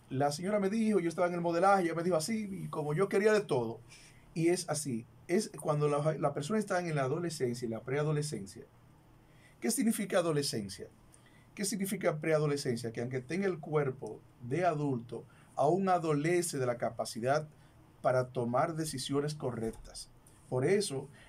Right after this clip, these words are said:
los adolescentes necesitan del bastón, de la dirección,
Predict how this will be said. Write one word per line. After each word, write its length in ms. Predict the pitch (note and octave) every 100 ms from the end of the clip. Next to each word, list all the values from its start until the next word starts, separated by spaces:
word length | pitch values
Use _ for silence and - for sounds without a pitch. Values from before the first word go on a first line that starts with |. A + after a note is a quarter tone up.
| -
los 240 | B2+ C3 C#3
adolescentes 560 | C3+ E3+ D#3 D3+ D3
necesitan 460 | C3 C#3 D#3 D3+ C3+
del 140 | B2+ A2+
bastón, 640 | G#2+ - - C#3+ C3+ C3
de 80 | A2+
la 80 | G#2+
dirección, 960 | A#2 A#2 A#2 - C#3 C#3 C3 C3 C3+